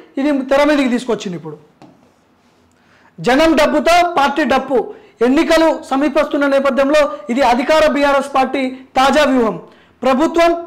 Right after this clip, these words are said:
తీరుపై ప్రజల్లో ఉన్న వ్యతిరేకతను అధిగమించి మూడోసారి అధికారంలోకి రావాలంటే ప్రచార మో-, ప్రచార మోతాదు మరింత పెంచాలి, నిరంతరం ప్రజల్లో ఉండాలి. ఇందుకోసం ప్రచారానికి ఎంతైనా ఖర్చు పెడదామనే ఉద్దేశంతో బీఆర్ఎస్ విస్తృత, ఆ, ప్రచార వ్యూహం, వ్యూహానికి తెరదీసింది.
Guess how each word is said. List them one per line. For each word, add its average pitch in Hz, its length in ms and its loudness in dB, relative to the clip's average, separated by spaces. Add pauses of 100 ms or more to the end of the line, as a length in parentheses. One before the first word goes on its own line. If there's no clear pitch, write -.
(140)
తీరుపై 294 420 0
ప్రజల్లో 302 480 2
ఉన్న 302 120 0
వ్యతిరేకతను 269 760 0 (240)
అధిగమించి 302 520 0
మూడోసారి 294 460 2
అధికారంలోకి 277 600 0
రావాలంటే 254 680 0 (180)
ప్రచార 311 380 2
మో-, 294 160 2
ప్రచార 302 600 0
మోతాదు 294 360 2
మరింత 277 380 0
పెంచాలి, 254 400 0 (260)
నిరంతరం 294 440 2
ప్రజల్లో 285 460 2
ఉండాలి. 269 360 0 (220)
ఇందుకోసం 285 480 0
ప్రచారానికి 311 600 2
ఎంతైనా 285 360 0
ఖర్చు 262 260 -4
పెడదామనే 262 680 0 (360)
ఉద్దేశంతో 302 640 2
బీఆర్ఎస్ 302 460 2
విస్తృత, 277 320 -6 (500)
ఆ, 240 100 4
ప్రచార 294 460 0
వ్యూహం, 277 440 0
వ్యూహానికి 254 480 -2
తెరదీసింది. 240 720 -4